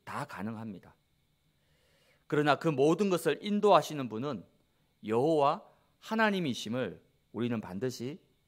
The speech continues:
기억해야 됩니다. 왜 그럴까요? 잠언 십육 장 일 절에 보면 "마음의 경영은 사람에게 있어도 말의 응답은 여호와께로부터 나오느니라."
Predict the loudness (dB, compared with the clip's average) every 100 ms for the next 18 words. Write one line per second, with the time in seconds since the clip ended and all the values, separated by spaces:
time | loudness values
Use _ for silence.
0 | _ -8 -8 -8 -10 -10 -12 -20 -20 -20
1 | _ _ _ _ _ -8 -6 -4 -6 -8
2 | -10 -16 _ _ _ _ _ _ _ _
3 | _ _ _ -2 0 0 0 -2 0 0
4 | 0 0 0 0 -2 -2 -4 -6 -10 _
5 | _ _ _ _ 2 6 6 2 0 -2
6 | -6 -6 -4 -6 -8 -10 _ -16 -4 -2
7 | -2 -4 -8 -10 -14 -16 -20 _ _ _
8 | _ _ -2 2 6 4 4 0 2 0
9 | 0 -8 -12 _ _ -4 2 4 6 4
10 | 0 -4 -4 -8 -12 -10 -10 -12 -14 -16
11 | -20